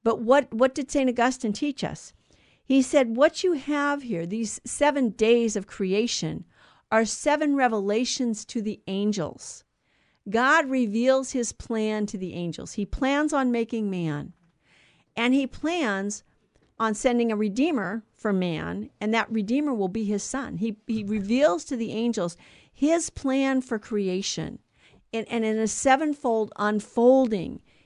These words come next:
he shows this. And of course, on the seventh day, he rests. And that's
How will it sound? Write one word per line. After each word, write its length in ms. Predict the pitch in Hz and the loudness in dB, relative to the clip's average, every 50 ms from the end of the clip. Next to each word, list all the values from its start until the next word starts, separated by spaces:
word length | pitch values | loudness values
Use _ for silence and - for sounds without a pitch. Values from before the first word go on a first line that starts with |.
| _ | _
he 160 | _ 247 233 | _ -2 -2
shows 640 | 214 - - - 254 240 233 233 233 233 226 214 - | 0 0 0 2 4 4 6 8 8 6 6 2 -2
this. 420 | - - - - - - - - - - | -8 -12 -12 -10 -10 -12 -12 -12 -10 -8
And 80 | 202 | -8
of 60 | 196 - | -4 -2
course, 200 | 226 220 208 220 | -2 -2 0 -2
on 100 | 202 196 | -2 -2
the 100 | 202 196 | -2 -2
seventh 340 | - 247 233 220 220 208 | 0 0 0 0 -2 -4
day, 160 | 208 185 180 180 | -4 -4 -4 -4
he 160 | 165 214 196 | -4 -4 -2
rests. 480 | 190 214 190 - - 165 - - - | 0 0 0 0 -4 -10 -14 -12 -10
And 120 | - 175 180 | -8 -8 -6
that's 300 | 185 196 214 - - | -6 -8 -8 -10 -12